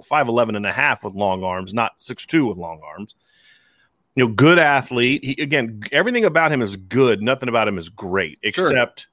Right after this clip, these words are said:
Speaker 1: his mental toughness and his confidence. He plays like a guy that, that, that it's like he, the way he plays, he's one of those guys that, that thinks he's way better than he is. And you kinda want that at corner.
Speaker 2: To a
Speaker 1: Because
Speaker 2: point.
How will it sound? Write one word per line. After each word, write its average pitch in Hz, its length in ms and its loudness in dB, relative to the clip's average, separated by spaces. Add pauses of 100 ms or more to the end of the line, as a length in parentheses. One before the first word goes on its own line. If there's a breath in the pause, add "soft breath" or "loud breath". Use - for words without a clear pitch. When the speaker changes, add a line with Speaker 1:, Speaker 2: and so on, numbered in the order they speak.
(220)
Speaker 1:
his 113 680 0
mental 110 720 -4
toughness 104 420 -2
and 101 80 -4
his 92 140 -6
confidence. - 680 -8 (600)
He 160 200 0
plays 143 480 2
like 113 160 2
a 104 60 -4
guy 98 420 2
that, 87 200 -6 (320)
that, 98 260 -4
that 92 240 -4 (760)
it's - 140 -4
like 113 160 2
he, - 180 -8 (460 soft breath)
the 123 80 2
way 196 160 6
he 196 160 0
plays, 147 540 2
he's 143 180 -4
one 143 160 2
of 156 60 -4
those 143 160 4
guys 127 380 0
that, 117 240 -4
that - 180 -2
thinks 143 300 -2
he's 123 180 -4
way 117 180 0
better 113 300 0
than 104 140 -4
he 104 100 -10
is. - 560 -12 (540 soft breath)
And 123 140 0
you 131 80 0
kinda 196 300 2
want 135 300 2
that 95 140 0
at - 100 -10
corner. 82 540 -12
Speaker 2:
To 151 120 0
a 147 60 2
Speaker 1:
Because 139 420 2
Speaker 2:
point. - 20 -20